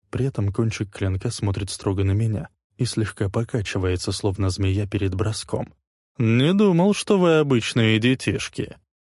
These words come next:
продолжает нести свой бред очкарик, медленно приближаясь. «Эти старпёры из Санрукай совсем обезумели, если попросили Уэбуна отправить меня для разрешения этой ситуации».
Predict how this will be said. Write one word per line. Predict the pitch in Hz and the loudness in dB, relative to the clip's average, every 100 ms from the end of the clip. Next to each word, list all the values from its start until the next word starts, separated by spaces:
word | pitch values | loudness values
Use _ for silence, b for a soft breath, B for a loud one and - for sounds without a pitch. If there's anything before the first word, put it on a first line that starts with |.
| - | -4
продолжает | 101 95 92 95 95 98 | 0 0 0 0 -2 -2
нести | 92 - 98 | -4 -2 -4
свой | - 95 | -2 -2
бред | 90 92 95 | 0 -4 -4
очкарик, | 90 - 117 113 - _ - | -6 -4 -6 -6 -12 _ -4
медленно | 101 95 92 95 95 | 0 2 0 0 0
приближаясь. | 104 101 101 120 123 95 127 - - _ _ _ | 0 0 0 0 0 -4 -6 -10 -14 _ _ _
«Эти | 131 127 123 | 0 2 2
старпёры | 120 - 127 127 120 117 117 | 2 2 2 2 4 4 4
из | 110 | 2
Санрукай | - 127 117 120 113 117 117 | 2 2 4 2 2 4 4
совсем | 117 165 170 - 117 160 | 4 0 0 0 2 4
обезумели, | 196 202 151 107 101 101 | 4 4 4 2 4 4
если | 104 110 123 | 4 2 0
попросили | 110 113 117 113 127 120 120 | 0 2 2 4 2 2 2
Уэбуна | 139 110 107 104 147 143 143 | 2 4 2 2 2 4 2
отправить | 143 147 151 147 143 | 0 2 4 2 2
меня | 156 170 175 143 | 4 4 4 2
для | 98 104 | 2 2
разрешения | 107 104 107 104 110 104 104 104 104 | 2 2 2 2 2 2 2 4 2
этой | 104 107 | 2 0
ситуации». | - 135 175 139 92 - - - - | 0 0 2 2 0 -4 -4 -6 -8